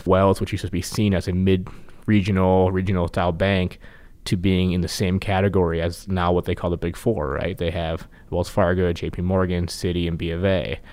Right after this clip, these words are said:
And that just kinda happened overnight. And even then, the process to acquire Wachovia was quite the effort, you know, with, with Citi's bid and then Wells Fargo coming in a little later, and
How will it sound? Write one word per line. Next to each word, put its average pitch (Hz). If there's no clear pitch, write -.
And 95
that 101
just -
kinda 98
happened 95
overnight. 90
And 92
even 98
then, 107
the 87
process 92
to -
acquire 113
Wachovia 90
was 78
quite 87
the 82
effort, -
you 85
know, 85
with, 90
with 90
Citi's 101
bid 98
and 90
then 92
Wells 92
Fargo 90
coming 90
in 87
a -
little 85
later, 107
and 87